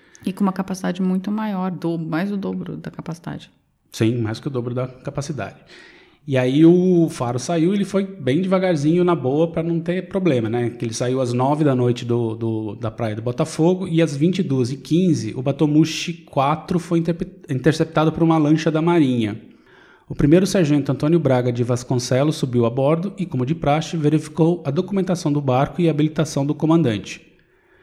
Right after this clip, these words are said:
Speaker 2: Tudo indica que o barco teria sido liberado ali mesmo se Faro não tivesse dito ao oficial que desconfiava de superlotação, né? O comandante
Speaker 1: Nossa,
Speaker 2: falou,
Speaker 1: ele
Speaker 2: "Ó,
Speaker 1: tava bem
Speaker 2: tá,
Speaker 1: certo.
Speaker 2: tá, tá."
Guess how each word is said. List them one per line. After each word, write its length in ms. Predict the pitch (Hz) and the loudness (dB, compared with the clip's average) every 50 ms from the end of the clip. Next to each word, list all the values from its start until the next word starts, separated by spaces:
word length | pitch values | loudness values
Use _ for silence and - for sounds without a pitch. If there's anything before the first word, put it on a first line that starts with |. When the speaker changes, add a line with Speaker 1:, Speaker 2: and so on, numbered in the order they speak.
| _ _ _ | _ _ _
Speaker 2:
Tudo 200 | - 180 180 226 | 0 0 2 2
indica 280 | 208 175 196 202 - 202 | 2 2 0 -2 -4 -4
que 100 | - 202 | -2 0
o 40 | 165 | 0
barco 280 | 147 147 151 - - | 2 0 0 -2 -2
teria 260 | - - 165 156 175 165 | 0 2 4 4 4 2
sido 480 | 165 - - 170 160 175 185 180 - - | 2 0 -4 -4 -2 -2 -2 -2 -4 -2
liberado 520 | 143 160 165 190 175 151 151 170 170 170 | -2 0 2 4 4 4 4 2 2 2
ali 140 | 165 180 214 | 2 2 2
mesmo 400 | 202 160 147 143 135 127 151 147 | 2 4 4 4 2 2 0 -2
se 140 | - - 175 | -4 -4 -6
Faro 520 | - - - - 123 135 147 165 175 170 - 180 | -6 -2 -2 0 0 2 0 0 -2 -4 -2 -2
não 100 | 175 170 | -2 -2
tivesse 300 | - 185 180 170 - 156 | 0 0 0 0 0 -2
dito 240 | 151 151 - 156 | -2 -2 0 0
ao 80 | 143 143 | 0 0
oficial 420 | 139 143 - - - 139 127 139 | 0 -2 -6 -6 -4 -2 -2 -2
que 80 | 135 - | -4 -6
desconfiava 540 | 147 - - 160 143 - - 143 139 147 147 | -10 -6 -4 -4 -4 -2 -2 -2 -2 -2 -4
de 100 | 147 143 | -6 -8
superlotação, 920 | - - 175 165 165 170 151 165 165 - 170 165 - - 139 117 202 101 101 | -4 -2 -2 0 2 2 2 2 2 0 -2 -6 -4 -4 -4 -4 -4 -4 -8
né? 80 | 107 | -10
O 20 | - | -8
comandante 420 | - 185 175 165 - - 123 - | -4 0 0 2 2 2 0 -2
Speaker 1:
Nossa, 120 | - - | -2 -4
Speaker 2:
falou, 140 | - 127 147 | -2 -2 0
Speaker 1:
ele 80 | 151 170 | 0 2
Speaker 2:
"Ó, 60 | 170 - | 2 2
Speaker 1:
tava 260 | 147 151 165 170 156 | 2 2 2 0 -2
bem 200 | 160 160 160 185 | -2 -2 -2 -4
Speaker 2:
tá, 40 | 208 | -4
Speaker 1:
certo. 400 | - - - 147 143 139 135 - | -6 -6 -4 -4 -2 -4 -4 -4
Speaker 2:
tá, 100 | - - | -4 -4
tá." 300 | 131 131 127 - - | -4 -4 -6 -8 -10